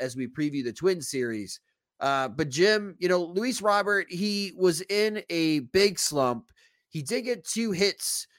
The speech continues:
in today's game, Thursday's game against Cleveland, and hopefully that is something that could be used as a launching pad to get him back on track because the White Sox really need him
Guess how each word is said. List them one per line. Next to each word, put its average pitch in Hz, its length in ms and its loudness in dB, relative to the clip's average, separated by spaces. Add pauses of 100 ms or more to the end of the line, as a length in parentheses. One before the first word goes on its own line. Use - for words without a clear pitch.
(280)
in 160 280 2 (380)
today's 170 420 4
game, 151 320 0
Thursday's 147 500 -2
game 139 360 -2
against 131 340 -6
Cleveland, 180 640 -2
and 131 180 -8
hopefully 160 580 0
that 139 220 2
is 135 140 -4
something 135 300 -4
that 127 140 -4
could 127 120 -10
be 123 60 -6
used 127 240 -4
as 95 80 -14
a 92 60 -12
launching 160 580 -4
pad 151 380 0
to 135 100 -14
get 135 160 -4
him 120 200 -6
back 127 280 -2 (100)
on 107 100 -6
track 151 440 0
because 123 200 -8
the 110 60 -10
White 131 300 0
Sox 123 320 -2 (100)
really 147 280 0
need 127 200 -4
him 120 300 -6